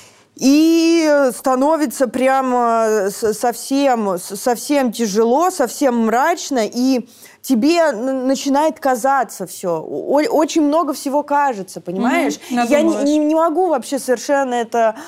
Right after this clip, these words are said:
Speaker 1: э, контролировать, как будто бы вот в «Ночном дозоре», помнишь, это воронка? Из,
Speaker 2: Да,
Speaker 1: из ворон.
Speaker 2: да, да,
Speaker 1: Вот,
Speaker 2: да, да, да.
Speaker 1: абсолютно такое же ощущение. А потом хоп, и прошло.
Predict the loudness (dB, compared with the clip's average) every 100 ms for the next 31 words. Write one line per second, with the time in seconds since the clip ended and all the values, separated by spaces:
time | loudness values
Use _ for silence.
0 | -8 -2 -2 0 0 2 2 2 0 -2
1 | -4 -2 0 0 2 0 -2 -2 0 2
2 | 2 0 -2 -2 -2 2 0 2 2 0
3 | 0 0 0 0 -2 -2 0 0 -2 -10
4 | _ _ _ _ _ -2 0 2 2 0
5 | -2 -6 -6 -12 _ _ -20 -12 -4 -2
6 | 2 2 2 2 2 2 4 4 2 0
7 | 0 2 4 2 0 -2 -2 -2 0 0
8 | 0 -2 -4 -8 -6 -4 -4 -4 -6 -6
9 | -8 -4 -2 0 0 -4 -8 -4 0 0
10 | -2 -14 _ _ -4 0 -2 -2 -6 -6